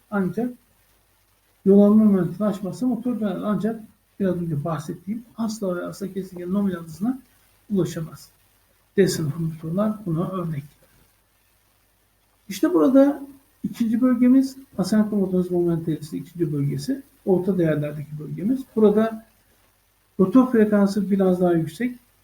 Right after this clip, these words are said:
ve rotor frekansı rotor direnciyle aynı büyüklükte. Bu bölgede rotor akımı önceki bölgeye göre daha yavaş artıyor.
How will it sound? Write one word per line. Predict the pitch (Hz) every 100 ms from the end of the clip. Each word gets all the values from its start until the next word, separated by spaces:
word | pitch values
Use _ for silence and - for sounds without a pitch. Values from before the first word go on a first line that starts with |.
| -
ve | 185
rotor | 180 185 208
frekansı | 190 180 180 175
rotor | 175 175 208 180
direnciyle | 170 165 180 196
aynı | 175 156
büyüklükte. | 151 143 139 - 240 - _ _ _ _ _ _ _ _ _ _ _ _ _ _ -
Bu | 269
bölgede | 294 269 269 277
rotor | 254 254 269
akımı | 247 254 262 254
önceki | 233 214 240
bölgeye | 233 220 226
göre | 214 220 233
daha | 220 208
yavaş | 214 190 165 156
artıyor. | 143 139 214